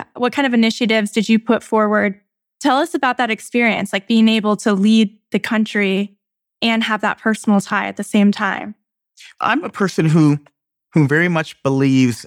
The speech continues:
Speaker 2: in leading by example and who also, um, I try to bring my authentic self to everything that I do.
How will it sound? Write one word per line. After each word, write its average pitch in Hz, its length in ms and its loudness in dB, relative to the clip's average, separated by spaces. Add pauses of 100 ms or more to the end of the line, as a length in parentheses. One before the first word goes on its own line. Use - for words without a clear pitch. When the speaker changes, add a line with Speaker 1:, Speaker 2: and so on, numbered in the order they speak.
Speaker 2:
in 117 420 0 (120)
leading 135 420 2
by 117 160 -2
example 113 640 -2 (480)
and 127 140 -2
who 127 140 -2
also, 131 580 0
um, 123 280 -2 (300)
I 123 60 -2
try 165 200 -4
to 175 60 -2
bring 160 180 -2
my 135 300 -4
authentic 143 420 -2
self 135 360 -4
to - 240 -12
everything 113 560 -2 (120)
that 110 120 0
I 104 120 0
do. 98 240 -2